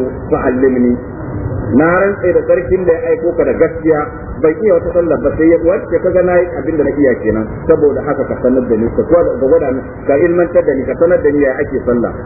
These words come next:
Sa'annan manzon Allah sallallahu alaihi wasallam ya gwada masa, sai ce in za ka yi sallah, ka fuskanci alqibla, ka yi kabbara, ka yi ka-, har zuwa sallama.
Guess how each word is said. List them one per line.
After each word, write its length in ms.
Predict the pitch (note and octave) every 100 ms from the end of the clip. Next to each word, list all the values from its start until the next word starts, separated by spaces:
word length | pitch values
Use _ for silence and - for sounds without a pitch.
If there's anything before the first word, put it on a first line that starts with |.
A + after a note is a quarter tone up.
| - -
Sa'annan 360 | D3+ C3+ C#3
manzon 280 | C3 A#2+ C#3
Allah 240 | D3+ D3 B2
sallallahu 380 | C#3+ C3+ C3+ C3
alaihi 100 | B2+
wasallam 240 | C3 B2+
ya 120 | B2
gwada 200 | B2 A#2+
masa, 260 | A#2 A#2+ B2 A2+
sai 180 | - C#3+
ce 80 | C#3+
in 80 | C3
za 140 | C3 C3
ka 120 | B2
yi 60 |
sallah, 320 | B2 B2+ B2+ B2 -
ka 140 | - G#2+
fuskanci 440 | A2+ - A2+ C3+
alqibla, 420 | A#2+ G#2+ C3 B2+ B2 -
ka 120 | - A#2+
yi 100 | B2
kabbara, 380 | B2+ B2+ B2+ B2 -
ka 140 | -
yi 120 | A#2+ B2
ka-, 180 | B2
har 220 | A#2 C3+ D#3 D3+
zuwa 320 | B2 C#3 A#2
sallama. 380 | - A#2 A#2